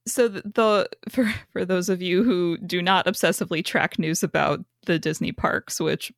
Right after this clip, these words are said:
bless you, you have way more time in your life than I do for <laughs> other things. Um, they opened this,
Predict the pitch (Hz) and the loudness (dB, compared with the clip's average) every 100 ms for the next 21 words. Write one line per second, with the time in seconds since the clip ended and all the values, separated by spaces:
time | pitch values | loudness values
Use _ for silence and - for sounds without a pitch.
0 | _ 180 156 - 151 143 165 165 165 175 | _ 4 4 2 -2 -2 0 0 2 0
1 | 151 143 214 - 139 139 139 151 - 147 | 0 0 0 0 2 0 0 -2 -2 -2
2 | 147 143 170 - - - - - - 214 | 0 -2 -4 -6 -20 -20 -14 -2 0 0
3 | 208 285 269 - 302 - 320 - - - | -2 -2 -2 0 -2 -4 -10 -12 -14 -4
4 | - 214 202 196 185 190 208 196 202 226 | 2 4 2 0 -6 0 2 2 0 0
5 | 220 214 208 180 196 - | -2 -2 0 0 -2 -8